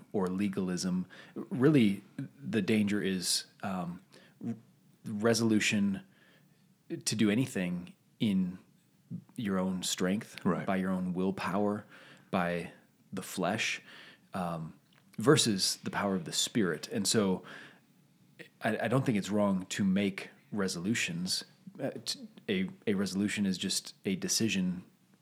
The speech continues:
Speaker 1: about a course of action.
Speaker 2: Right.
Speaker 1: And th-, this is where I, I think it's necessary to have, uh, a biblically informed way of thinking about even things like good works.
Speaker 2: Hmm.
Speaker 1: So we're not saved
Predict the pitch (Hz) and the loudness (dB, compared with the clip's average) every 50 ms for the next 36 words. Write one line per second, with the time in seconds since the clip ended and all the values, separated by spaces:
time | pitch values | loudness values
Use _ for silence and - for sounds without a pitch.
0 | - - 98 95 92 90 - - - 107 107 - 98 85 87 90 131 - - - | -4 0 2 2 2 2 -2 -2 -2 -2 0 0 0 0 0 0 0 -2 -2 -4
1 | - - - - - - - 87 78 - - - - - _ - 117 107 95 92 | -4 -6 -10 -10 -4 0 2 2 2 0 -4 -14 -20 -14 _ -2 0 2 2 2
2 | 92 90 90 - - - _ - - - - _ _ _ _ _ _ _ - - | 2 2 0 -2 -4 -14 _ -20 -20 -20 -20 _ _ _ _ _ _ _ -8 -8
3 | 110 104 - - 135 120 135 143 - 156 143 120 123 117 110 110 101 98 95 92 | -8 -6 -6 -8 -6 -4 -4 -2 0 2 2 4 4 4 4 4 4 6 4 2
4 | - - - - - - - - - 113 104 - - - 107 98 95 95 - 107 | 0 -2 -12 -20 -20 -20 -16 -10 -8 -6 -6 -6 -6 -4 -2 -2 -2 0 0 0
5 | 104 - - 98 95 - 104 101 98 92 87 90 98 95 92 87 - - - - | 0 0 0 0 0 0 2 2 2 0 0 2 0 0 0 -2 -6 -12 -14 -16
6 | _ - - 98 90 85 87 87 82 82 - - - _ _ - - - 117 - | _ -16 -12 -10 -8 -8 -6 -8 -8 -10 -14 -18 -20 _ _ -10 -8 -8 -8 -2
7 | - - 110 95 110 110 107 - 110 104 98 92 - - 110 101 95 95 98 92 | 2 4 4 4 4 2 0 0 0 0 0 0 -2 -2 -2 0 2 2 0 0
8 | 87 - 107 95 - 101 95 87 95 92 95 - - - - _ _ - 110 95 | -2 -4 -6 -4 -2 -2 -2 0 0 -2 -4 -4 -8 -16 -20 _ _ -2 -2 -2
9 | 98 95 - 98 90 90 90 85 - - - 113 98 110 98 87 87 85 95 98 | -2 -2 -2 -2 -2 -2 -2 -4 -4 -10 -12 -6 0 2 2 2 2 0 0 0
10 | 80 - - - - 120 107 95 107 104 - - - 110 104 110 120 120 - - | -2 -2 -4 2 6 8 10 10 10 6 4 -2 -4 -2 0 2 2 0 0 -2
11 | - - - - 101 107 110 104 98 95 - | -2 -2 0 2 4 4 4 4 2 0 -4